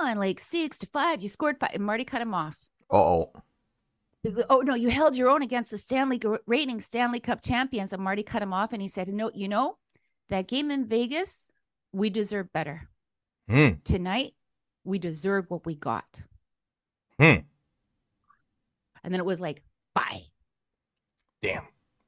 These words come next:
Speaker 1: And then he was asked about the Gallagher thing. You know, he, he
Speaker 2: Mm-hmm.
Speaker 1: kind of let him off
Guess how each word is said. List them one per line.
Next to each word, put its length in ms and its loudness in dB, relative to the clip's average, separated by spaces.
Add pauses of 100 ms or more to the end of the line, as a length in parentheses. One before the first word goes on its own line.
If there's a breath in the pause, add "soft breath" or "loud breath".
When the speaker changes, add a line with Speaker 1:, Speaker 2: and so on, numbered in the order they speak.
(480 loud breath)
Speaker 1:
And 180 4
then 260 2
he 220 2
was 280 4
asked 260 -2
about 220 -4
the 80 -6
Gallagher 400 0
thing. 420 -6
You 80 -2
know, 240 2
he, 160 0
he 240 -4
Speaker 2:
Mm-hmm. 100 -6
Speaker 1:
kind 220 -2
of 260 -4
let 220 0
him 100 -4
off 140 -2